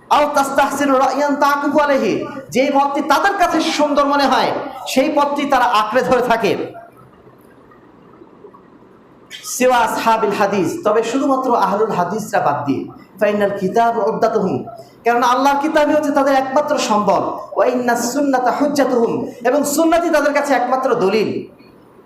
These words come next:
ওয়ার রাসূলু ফিয়াতুহুম, এবং রাসূল সাল্লাল্লাহু আলাইহি ওয়াসাল্লামই হচ্ছেন তাদের একমাত্র দল,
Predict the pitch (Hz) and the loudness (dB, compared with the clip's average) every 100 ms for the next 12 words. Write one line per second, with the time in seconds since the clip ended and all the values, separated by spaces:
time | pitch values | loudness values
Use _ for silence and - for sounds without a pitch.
0 | - - - - - - - - - - | -20 -20 -20 -20 -20 -20 -20 -20 -20 -20
1 | - - - - 247 269 285 370 359 339 | -20 -20 -8 0 2 2 0 2 0 2
2 | 294 294 285 262 - 226 277 247 254 349 | 2 2 2 0 0 0 2 2 0 0
3 | 320 302 302 302 302 285 285 269 269 226 | 0 0 2 0 2 0 0 0 0 0
4 | 240 214 233 233 214 170 | 0 0 -2 0 0 0